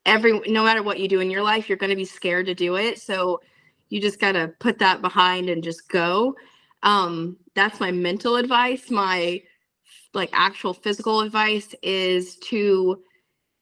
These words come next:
invest in gear that's worth investing in. Don't look online at,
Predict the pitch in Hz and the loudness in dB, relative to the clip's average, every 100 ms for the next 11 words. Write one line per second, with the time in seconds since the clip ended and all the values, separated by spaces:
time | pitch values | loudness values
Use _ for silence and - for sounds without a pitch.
0 | _ _ _ _ 226 233 208 202 - 285 | _ _ _ _ 2 2 4 2 2 0
1 | 254 220 208 214 196 - - 185 202 214 | 0 2 2 2 -2 -8 -4 -2 -2 -4
2 | 202 170 - - 226 233 247 285 - _ | -2 -2 -2 -4 -2 -2 -2 -2 -4 _
3 | _ _ _ _ _ _ _ - 208 208 | _ _ _ _ _ _ _ -12 -10 0
4 | 208 208 220 - - - 240 233 220 208 | 2 2 -4 -12 -20 -6 -2 2 4 2
5 | 208 202 202 202 220 - 190 | 2 2 2 0 -2 0 0